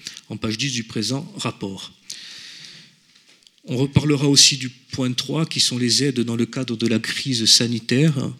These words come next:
Euh, faut savoir que avec la crise sanitaire, la commune, on y reviendra, a perdu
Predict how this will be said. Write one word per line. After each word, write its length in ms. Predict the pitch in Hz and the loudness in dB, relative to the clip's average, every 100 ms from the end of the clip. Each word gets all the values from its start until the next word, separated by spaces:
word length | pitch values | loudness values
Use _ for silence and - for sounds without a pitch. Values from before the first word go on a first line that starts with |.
| - - | -16 -14
Euh, 340 | 123 - - - 160 170 - _ _ _ _ _ _ _ - _ - | -10 -8 -10 -10 -10 -12 -14 _ _ _ _ _ _ _ -20 _ -2
faut 80 | |
savoir 560 | 127 120 127 123 - - | 0 0 0 -2 -4 -8
que 420 | - 123 120 123 - - - | 0 2 2 0 -10 -20 -10
avec 480 | 120 117 147 143 - - - - | -6 -2 -2 -2 -6 -10 -12 -12
la 120 | 113 | -10
crise 240 | - - | -8 -2
sanitaire, 640 | - 117 120 113 131 147 | 0 0 -4 -4 -2 -2
la 120 | 131 - | -2 0
commune, 540 | 120 120 147 143 113 110 | 0 2 2 2 -4 -6
on 60 | |
y 80 | 117 | -8
reviendra, 420 | 113 117 117 123 | -6 -4 -4 -4
a 40 | 127 | -6
perdu 560 | 123 117 117 131 135 | -6 -6 -6 -8 -10